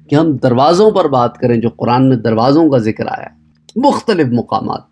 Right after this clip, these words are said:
पे, मुख्तलिफ किस्म के दरवाजे हैं। अच्छा, सूरतुल आराफ में आ जाएं,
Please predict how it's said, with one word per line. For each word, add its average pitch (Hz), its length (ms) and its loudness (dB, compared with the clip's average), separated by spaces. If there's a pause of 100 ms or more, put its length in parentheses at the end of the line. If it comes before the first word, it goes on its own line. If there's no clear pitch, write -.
पे, - 60 -12
मुख्तलिफ 170 520 -2
किस्म 131 340 -4
के 110 120 -6
दरवाजे 110 460 -4
हैं। 107 140 -10 (420)
अच्छा, 160 200 0
सूरतुल 233 460 0
आराफ 156 560 2
में 190 100 0
आ 143 140 0
जाएं, 127 260 -4